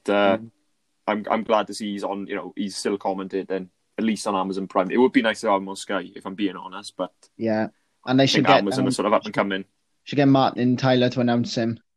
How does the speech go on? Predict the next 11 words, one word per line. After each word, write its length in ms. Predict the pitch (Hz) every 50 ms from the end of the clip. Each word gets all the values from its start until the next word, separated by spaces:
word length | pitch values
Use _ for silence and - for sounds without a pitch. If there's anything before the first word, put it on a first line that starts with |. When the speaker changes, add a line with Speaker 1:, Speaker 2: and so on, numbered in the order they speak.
| _ -
Speaker 2:
And 200 | 127 170 196 202
it's 200 | 220 202 208 -
Clive. 880 | - - 170 160 135 95 95 95 95 101 - - - - - - - _
Speaker 1:
And 200 | - 131 139 156
it's 180 | 160 - - -
Clive. 800 | - - - 120 139 151 147 139 131 117 107 98 95 - - - _ _ _ _ _ _ _ _ _ _ _ _ _ _ _ _ _ _ _ _ _ _ _ _ _ _ _ _ -
Speaker 2:
Uh, 360 | 123 127 131 127 131 131 131 - _ - 120
but 180 | 135 135 -
yeah, 300 | 147 147 147 143 139 131 -
Michael 320 | 131 139 135 135 - 139
Richards 580 | 135 135 131 - - 135 131 127 123 - - -